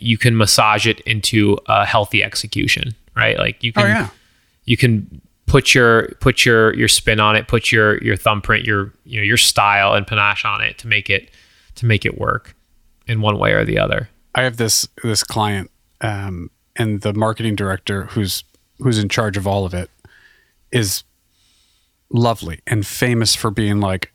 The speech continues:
Speaker 2: "Nope, don't want it, doesn't look right, I don't care, move on." She'll just come out and say it. And usually everybody else in the room is like, "Yeah, but maybe we just try a," and she's like, "Well, you can all do whatever you want, but I'm never gonna use it." That's, like, her famous line.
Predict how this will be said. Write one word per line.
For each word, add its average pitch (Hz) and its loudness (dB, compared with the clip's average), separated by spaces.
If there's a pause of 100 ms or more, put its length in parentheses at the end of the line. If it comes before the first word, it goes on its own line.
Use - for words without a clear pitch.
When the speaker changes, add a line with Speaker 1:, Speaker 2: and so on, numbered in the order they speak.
(120)
Speaker 2:
"Nope, 160 0 (640)
don't 139 -2
want 135 2
it, - -6
doesn't 127 -2
look 123 -2
right, 120 -2 (300)
I 117 0
don't 127 0
care, 113 -2
move 117 0
on." 82 -4 (640)
She'll 139 0
just 131 -2
come 123 -2
out 110 -2
and 104 -6
say 110 -2
it. 82 -18 (100)
And 123 -2
usually 180 0
everybody 123 0
else 110 -2
in 135 0
the 123 2
room 123 0
is 113 -2
like, 123 -2 (100)
"Yeah, 180 -4
but 151 -4
maybe 170 0
we 175 -2
just 160 -2
try 170 -2
a," 151 0 (380)
and 131 -2
she's 135 2
like, 135 0
"Well, 123 0
you 131 0
can 190 0
all 175 2
do 156 0
whatever 143 2
you 120 2
want, 120 0
but 113 -2
I'm 120 0
never 110 0
gonna 104 -2
use 92 -2
it." 80 -12 (360)
That's, - 0
like, 139 0
her 135 0
famous 113 -2
line. 95 -2